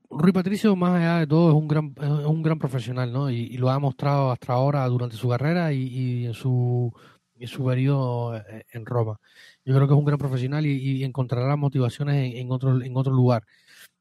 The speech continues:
Yo espero que, que, que así sea, primero que todo, y, y que pueda salir adelante.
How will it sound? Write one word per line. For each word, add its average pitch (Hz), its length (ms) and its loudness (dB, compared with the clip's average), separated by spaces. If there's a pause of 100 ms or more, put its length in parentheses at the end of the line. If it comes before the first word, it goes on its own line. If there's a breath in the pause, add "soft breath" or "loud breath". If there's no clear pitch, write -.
(280)
Yo 135 120 2
espero 156 340 2
que, 127 760 2
que, 123 180 -2
que 123 100 -8
así 110 200 -8
sea, 147 320 0
primero 123 380 -6
que 123 80 -2
todo, 135 260 2
y, 135 100 4
y 127 180 -8
que 131 180 -2
pueda 139 260 2
salir 127 380 -6
adelante. 127 380 -2